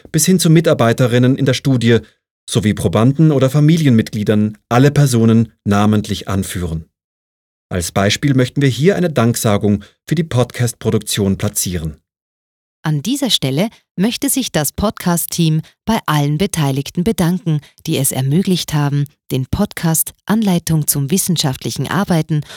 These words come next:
Speaker 2: oder Angst vor dem weißen Blatt möglich zu machen. Unser Dank gilt besonders Lehre at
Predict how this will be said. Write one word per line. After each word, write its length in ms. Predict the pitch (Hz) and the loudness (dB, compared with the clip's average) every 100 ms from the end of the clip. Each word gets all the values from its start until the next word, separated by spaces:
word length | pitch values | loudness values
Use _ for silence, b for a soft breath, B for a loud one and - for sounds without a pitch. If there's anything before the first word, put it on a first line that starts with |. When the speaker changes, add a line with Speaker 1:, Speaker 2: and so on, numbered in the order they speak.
| B _ | B _
Speaker 2:
oder 300 | 156 139 - | -2 -2 0
Angst 320 | 180 220 - | -2 -2 -6
vor 140 | - 139 | -4 -2
dem 180 | 135 | 0
weißen 320 | 131 127 - 135 | 0 -2 -4 -4
Blatt 360 | 127 143 - - _ | -2 -4 -6 -12 _
möglich 420 | 220 208 151 131 | 0 2 0 -4
zu 140 | - 143 | -2 -2
machen. 340 | 135 - 131 - _ _ _ _ _ | -2 -4 -6 -8 _ _ _ _ _
Unser 280 | 190 180 240 | -2 0 0
Dank 300 | 226 233 311 - - | -2 -4 -6 -10 -6
gilt 240 | 180 151 - | -6 -4 -2
besonders 800 | 147 - 156 226 254 233 - 139 | -2 0 0 0 0 -2 -4 -2
Lehre 480 | 147 151 156 160 - | 0 2 2 0 0
at 220 | 165 - | -4 -4